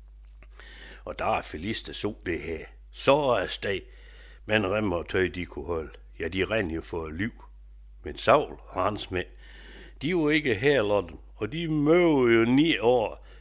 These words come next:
så det fil som skårhat. Men der er slaget til en,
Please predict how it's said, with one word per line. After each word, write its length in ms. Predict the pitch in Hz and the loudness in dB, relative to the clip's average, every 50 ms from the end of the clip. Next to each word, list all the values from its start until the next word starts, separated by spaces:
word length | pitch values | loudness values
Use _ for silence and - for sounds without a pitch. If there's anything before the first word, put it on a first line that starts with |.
| - | -14
så 140 | - - 95 | -4 -4 -2
det 140 | 85 95 92 | -2 -2 -4
fil 260 | - - 123 101 73 | -2 -4 -4 -4 -6
som 180 | - 82 73 67 | -8 -10 -10 -10
skårhat. 640 | - - 113 117 101 73 69 78 71 - - - - - - - - - - - - - - - - - - - - - - | -2 2 4 6 6 4 2 -8 -10 -14 -18 -20 -20 -20 -20 -20 -20 -20 -20 -20 -20 -20 -20 -20 -20 -20 -20 -20 -20 -18 -18
Men 120 | - 67 64 | -16 -14 -8
der 100 | - 101 | -4 -2
er 160 | 120 127 104 87 | 0 0 0 -2
slaget 520 | - - 123 127 127 110 90 85 87 85 | -4 -2 0 0 0 0 0 -2 -2 -2
til 280 | - 95 90 95 113 120 | -2 -2 0 2 4 2
en, 200 | 107 80 71 | 2 0 -4